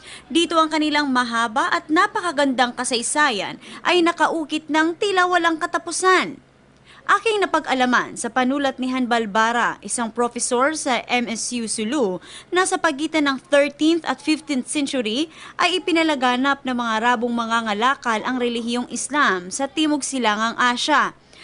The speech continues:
Wala pa nito ang mga panahong pagsakop ng mga Espanyol na siyang nagpalaganap naman ng Kristyanismo sa bansang Pilipinas.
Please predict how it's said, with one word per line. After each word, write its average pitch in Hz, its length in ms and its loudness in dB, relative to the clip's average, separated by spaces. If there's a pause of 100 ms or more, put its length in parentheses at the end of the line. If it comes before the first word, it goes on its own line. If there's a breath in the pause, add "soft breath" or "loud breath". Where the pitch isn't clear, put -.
(160 loud breath)
Wala 220 320 4
pa 214 80 -2
nito 202 480 0
ang 302 160 4
mga 277 240 2 (320 loud breath)
panahong 339 400 2
pagsakop 320 880 0
ng 285 160 2
mga 262 160 -2
Espanyol 240 720 0 (320 loud breath)
na 359 160 4
siyang 330 240 2
nagpalaganap 240 800 2
naman 233 480 0
ng 233 160 -4
Kristyanismo 262 1040 0 (160 loud breath)
sa - 160 0
bansang 247 480 2
Pilipinas. 214 880 -4